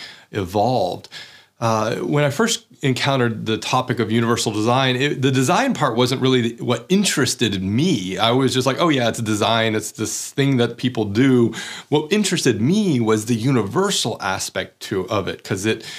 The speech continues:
just felt very, um, anchored in human rights. Design just kind of felt alien to me. I wasn't a designer, so it wasn't something that really resonated.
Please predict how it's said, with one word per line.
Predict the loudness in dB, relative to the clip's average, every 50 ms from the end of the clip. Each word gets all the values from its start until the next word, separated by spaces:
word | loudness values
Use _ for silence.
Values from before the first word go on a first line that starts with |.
| -14 -16 -16 -14 -6
just | -2 -2 -2 -2 -2
felt | -4 -2 0 2 2 2 0 -4
very, | -2 0 0 2 4 4 4 4 2 2 2
um, | 0 0 0 -2 -2 -2 -2 -4 -4 -4 -6 -8 -10 -12 -14 -18 -20 -18 -8 -4
anchored | 0 2 2 2 2 2 2 2 2
in | 0 -2
human | -2 -2 -2 0 0 0 0 0
rights. | 0 0 0 0 0 -4 -6 -10 -12 -12 -12 -14 -16 -16 -14 -6
Design | -2 0 0 2 2 2 2 2 2 2
just | 0 0 -2
kind | -2 -2 -2
of | -2 0
felt | -2 -2 0 0 0
alien | 2 2 2 2 2 2 0 0
to | -2 -2 0
me. | 0 2 2
I | 2
wasn't | 2 2 2 2 2 0 0
a | -2
designer, | -2 -2 -2 0 0 2 2 2 2 2 2 2 2 2 2
so | 0 0 0 2 2 4 4 2 2
it | 2 0
wasn't | 2 2 2 0 0 -2
something | -2 -2 -2 0 0 -2
that | 0 -2 -2
really | -2 -2 0 0 0 0
resonated. | 2 2 2 2 2 2 0 0 0 -2 -2 -4 -6 -8